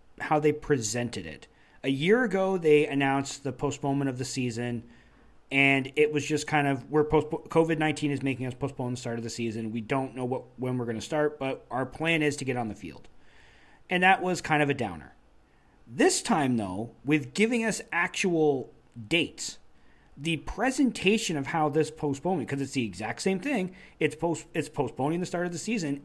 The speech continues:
and not guaranteeing that they're going to play, but saying,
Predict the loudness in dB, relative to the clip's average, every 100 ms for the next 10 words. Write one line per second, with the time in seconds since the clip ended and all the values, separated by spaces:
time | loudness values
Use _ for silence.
0 | -2 0 2 0 -4 -14 -20 _ -6 0
1 | 0 2 2 2 2 0 2 0 2 2
2 | 2 0 -4 -4 0 0 0 -6 -12 _
3 | _ _ _ -2 -2 0 0 2 2 0